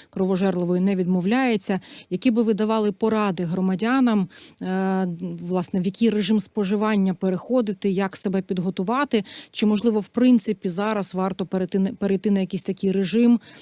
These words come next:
е, вже доволі, да, такий зрозумілий і простий, коли в пікові години ми обмежуємо використання того, що найбільше потребує,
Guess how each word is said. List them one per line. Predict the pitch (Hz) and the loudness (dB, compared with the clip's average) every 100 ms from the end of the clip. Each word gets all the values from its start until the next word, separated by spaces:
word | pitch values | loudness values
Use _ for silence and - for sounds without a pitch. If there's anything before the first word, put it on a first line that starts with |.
| - - | -20 -6
е, | 185 190 190 190 | -2 0 0 0
вже | 170 202 | 0 0
доволі, | 180 190 214 196 | 0 0 2 2
да, | 180 208 | 0 -2
такий | 190 - 185 | -4 -4 -2
зрозумілий | 196 214 190 214 240 220 | 0 2 4 6 6 4
і | 220 214 | 0 -2
простий, | - 190 - 240 233 | -2 -4 0 2 2
коли | - 190 190 | 0 0 0
в | - | 0
пікові | - - 185 175 | -4 -2 0 0
години | 175 175 254 240 208 - - - | 0 2 4 4 2 -6 -12 -2
ми | 208 | 2
обмежуємо | 214 165 185 196 180 190 180 | 2 2 2 0 0 0 0
використання | 170 180 175 202 190 175 | -2 -4 -4 -2 -2 -2
того, | 185 175 220 | -4 -2 -4
що | - 185 | -2 -4
найбільше | 180 185 160 190 190 - 185 | -2 -2 -2 -2 -2 -2 -4
потребує, | - 180 180 165 190 190 175 | -6 -6 -4 -2 0 0 -2